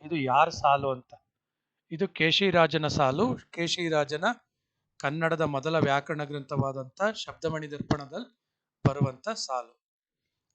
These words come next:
ಈ ಟಾಪಿಕ್ ಮೇಲೆ ಯಾವ್ದಾದ್ರು ಒಂದು ಪ್ರಶ್ನೆ ಕೊಡ್ತಾರೆ. "ಸರ್, ಶ್ರುತಿ ಸಹ್ಯ ಸಂಧಿ", ಆ, ಶ್ರುತಿ ಅಂದ್ರೆ ಕೇಳಿಸ್ಕೊಳೋದು ಅಂತ ಅರ್ಥ.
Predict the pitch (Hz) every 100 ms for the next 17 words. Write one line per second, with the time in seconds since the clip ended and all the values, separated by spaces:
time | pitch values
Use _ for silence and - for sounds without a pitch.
0 | - 185 180 - 135 151 196 - 170 156
1 | 190 - _ - - - _ 123 123 139
2 | 165 175 175 175 _ _ _ _ _ 156
3 | 160 156 147 - - 254 _ _ _ _
4 | _ _ _ 170 143 131 107 - _ _
5 | _ _ _ _ _ _ _ _ - -
6 | 165 - 160 185 - 165 160 147 - 131
7 | 131 135 180 _ _ _ _ _ 135 127
8 | 120 117 110 _ _ _ _ _ _ _
9 | _ _ _ _ _ _ _ _ _ _
10 | _ _ _ - - _ _ _ _ _
11 | _ _ _ _ _ _ - 143 170 160
12 | 196 170 190 - 165 165 - 147 135 127
13 | 120 131 113 -